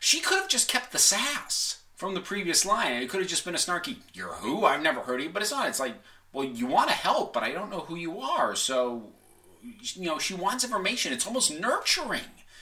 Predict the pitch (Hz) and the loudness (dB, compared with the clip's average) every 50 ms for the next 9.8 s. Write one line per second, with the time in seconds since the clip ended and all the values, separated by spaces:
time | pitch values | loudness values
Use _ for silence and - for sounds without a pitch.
0 | - - - - - - 190 185 180 170 160 156 139 117 90 - - - - - | -18 -18 -18 -20 -10 -6 -4 -4 -2 -2 0 0 0 -2 -4 -6 -12 -18 -20 -20
1 | - - - - - _ _ _ - 285 285 - 311 302 294 294 294 302 302 302 | -20 -20 -20 -20 -20 _ _ _ -6 2 4 4 4 4 2 -2 -4 -2 -2 -2
2 | 302 311 311 320 330 349 - - 185 165 127 - - - - - - - - - | 0 -2 -4 -4 -4 -2 -2 -2 -2 -2 -6 -8 -14 -18 -20 -18 -18 -18 -18 -20
3 | _ - 226 226 - - - 220 233 233 180 190 254 240 - - - 240 196 208 | _ -10 -10 -10 -8 -10 -8 -8 -8 -8 0 4 4 4 4 2 -6 -8 -6 -4
4 | 220 226 233 233 247 254 254 240 247 254 240 - - 220 202 190 - 180 165 - | -2 -2 0 2 2 0 0 0 -2 2 2 2 4 4 2 2 0 -2 -10 -10
5 | - - 285 - - - 190 165 147 147 147 147 143 - 165 165 170 165 165 165 | -6 -6 -6 -4 -4 2 4 6 6 6 6 4 2 -2 -2 0 2 4 4 4
6 | 160 160 156 156 151 156 156 - - 175 170 - - 156 143 - - - - 180 | 4 4 6 8 8 8 6 4 -4 -12 -12 2 4 4 4 4 2 -2 2 2
7 | 180 170 - - - 165 165 160 143 139 123 - - - - 170 190 202 208 208 | 2 4 2 0 2 2 0 2 0 -4 -6 -4 -6 -6 -2 0 0 0 0 0
8 | - - 175 175 - 185 185 180 - - - - - _ _ _ - - - 165 | -4 -8 -10 -6 -2 -2 -2 -2 -4 -8 -10 -20 -20 _ _ _ -6 -6 -6 -6
9 | 143 139 - 180 175 175 170 - - _ - - - 151 147 147 | -4 -2 0 0 0 -2 -6 -10 -10 _ -4 -2 -2 -2 -4 -6